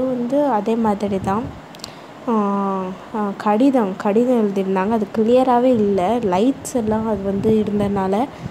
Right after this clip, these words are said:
அது நம்ம ஃபோட்டோவுக்கு கிளியராக இல்லை. அப்புறம் இதெல்லாம் கொஞ்சம் இந்தியாக்காக சனிக்கிழமை வெளியாகும். அப்புறம் இது என்னன்னா, இது வந்து மகாகவி பாரதியார், அதாவது பாரதியாரோட குடும்ப அந்த ஃபேமிலி ஃப்ளோ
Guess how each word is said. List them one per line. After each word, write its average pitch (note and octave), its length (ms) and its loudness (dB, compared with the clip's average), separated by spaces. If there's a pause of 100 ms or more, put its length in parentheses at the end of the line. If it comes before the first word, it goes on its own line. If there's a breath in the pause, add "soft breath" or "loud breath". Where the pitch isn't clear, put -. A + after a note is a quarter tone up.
(300 loud breath)
அது G#3 240 4 (300)
நம்ம G3 280 2
ஃபோட்டோவுக்கு B3 640 2
கிளியராக G3 480 0
இல்லை. F3+ 140 0
அப்புறம் A#3+ 400 -2 (340)
இதெல்லாம் A#3+ 480 0
கொஞ்சம் G#3+ 320 0 (580)
இந்தியாக்காக A3+ 680 2 (480 loud breath)
சனிக்கிழமை A#3+ 540 0
வெளியாகும். G#3 580 0
அப்புறம் A#3 360 0
இது G#3+ 280 -2
என்னன்னா, A3 540 0 (140)
இது A3+ 200 0
வந்து A3 340 0 (680 loud breath)
மகாகவி A3 680 0 (140)
பாரதியார், G3 680 0 (100)
அதாவது F#3+ 400 -4 (280)
பாரதியாரோட G#3+ 840 0 (560)
குடும்ப C4 340 2
அந்த G#3+ 180 0
ஃபேமிலி A3 580 -2
ஃப்ளோ G#3+ 260 0